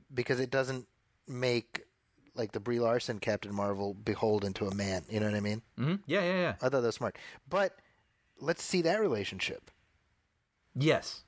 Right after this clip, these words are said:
Speaker 2: Sure. Yeah. Yeah, yeah.
Speaker 1: They
Speaker 2: Like,
Speaker 1: have,
Speaker 2: why
Speaker 1: like,
Speaker 2: did she
Speaker 1: two
Speaker 2: take her
Speaker 1: scenes
Speaker 2: under her
Speaker 1: together.
Speaker 2: wing? She
Speaker 1: Yes.
Speaker 2: finally found her mentor. Yeah.
Speaker 1: Yes. You know?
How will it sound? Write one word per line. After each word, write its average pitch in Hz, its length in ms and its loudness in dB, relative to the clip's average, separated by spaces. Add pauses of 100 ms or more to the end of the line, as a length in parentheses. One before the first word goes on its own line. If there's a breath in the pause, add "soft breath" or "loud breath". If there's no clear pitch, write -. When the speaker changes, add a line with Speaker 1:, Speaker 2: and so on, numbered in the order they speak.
Speaker 2:
Sure. 214 380 -2
Yeah. 170 280 0 (240)
Yeah, 160 160 0
yeah. 156 240 2 (100)
Speaker 1:
They 151 140 -2
Speaker 2:
Like, 208 60 2
Speaker 1:
have, 233 80 2
Speaker 2:
why - 60 2
Speaker 1:
like, - 80 2
Speaker 2:
did 139 60 -4
she 139 120 0
Speaker 1:
two - 40 4
Speaker 2:
take 151 140 2
her 139 60 0
Speaker 1:
scenes 139 60 2 (100)
Speaker 2:
under - 40 0
her 139 60 2
Speaker 1:
together. 120 140 2
Speaker 2:
wing? 127 240 0 (160 loud breath)
She 214 120 -4
Speaker 1:
Yes. - 80 0
Speaker 2:
finally 151 300 2
found 127 560 0 (100)
her 113 120 2
mentor. 110 520 -2
Yeah. 104 180 -2
Speaker 1:
Yes. 254 420 0 (220)
You 156 140 2
know? 175 240 4